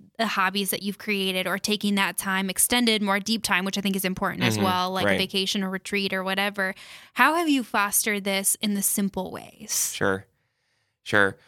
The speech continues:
Speaker 2: Well, one, one of the things that I've been trying to do, especially since this trip,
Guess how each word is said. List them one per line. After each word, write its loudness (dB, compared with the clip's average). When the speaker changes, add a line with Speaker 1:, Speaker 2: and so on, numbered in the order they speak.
Speaker 2:
Well, 2
one, 4
one 4
of 4
the -8
things 0
that 2
I've 4
been 0
trying 4
to -2
do, 0
especially 4
since 0
this 0
trip, -2